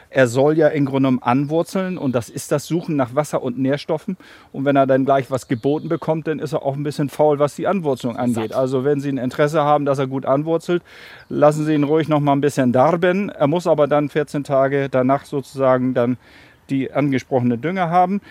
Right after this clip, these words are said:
Speaker 1: Unterschiedlich ist das natürlich bei Ihren schon im Garten befindlichen Rhododendron. Da ist eigentlich Ende April eine gute Zeit zu düngen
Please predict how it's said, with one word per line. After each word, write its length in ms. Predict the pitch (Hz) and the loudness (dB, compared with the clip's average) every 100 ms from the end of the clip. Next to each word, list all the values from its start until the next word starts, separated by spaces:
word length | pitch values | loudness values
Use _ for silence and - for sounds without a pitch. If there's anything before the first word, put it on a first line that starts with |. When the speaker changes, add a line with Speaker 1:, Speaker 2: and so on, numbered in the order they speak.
| - - _ | -20 -20 _
Speaker 1:
Unterschiedlich 680 | 170 190 202 - 220 196 - | 0 2 2 0 -8 -8 -6
ist 220 | 170 - | -6 -2
das 140 | 180 | -2
natürlich 420 | 180 170 170 156 - | -2 -4 -4 -4 0
bei 160 | 147 | 0
Ihren 300 | 135 139 127 | 2 0 -2
schon 300 | 127 135 131 | -2 -2 -2
im 180 | 131 123 | 0 -2
Garten 320 | 117 127 170 | 2 2 2
befindlichen 560 | 143 - 180 233 214 208 | -6 -4 -6 -4 -8 -4
Rhododendron. 640 | 202 190 185 180 180 175 | -4 -2 -2 -4 -4 -2
Da 160 | 156 143 | 2 2
ist 180 | 151 - | 0 -4
eigentlich 340 | 170 165 - | -4 -4 -4
Ende 260 | 156 160 151 | -2 0 0
April 420 | 135 - 175 190 - - | -2 0 0 0 -4 -6
eine 100 | 139 | -4
gute 320 | 120 165 196 180 | -2 -2 0 -2
Zeit 480 | - 180 190 - - | 0 -2 -2 -8 -16
zu 160 | - | -10
düngen 500 | 151 175 196 196 170 | -4 -2 -2 -6 -8